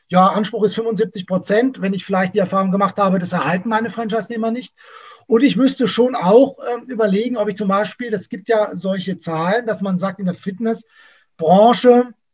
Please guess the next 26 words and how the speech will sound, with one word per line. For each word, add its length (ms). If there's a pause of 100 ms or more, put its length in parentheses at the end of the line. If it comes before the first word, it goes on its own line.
(560)
ist 160
zu 80
befürchten, 400
dass 180
zwanzig 400
Prozent 480
der 80
Mitglieder, 380
die 80
jetzt 280
gegangen 340
sind, 220 (480)
erstmal 480
zumindest 400
nicht 160
zurückkommen 520
werden, 280
weil 180
das 100
sind 100
diese 220
Schläfer. 640 (260)
Ich 160
war 140
auch 160
mal 420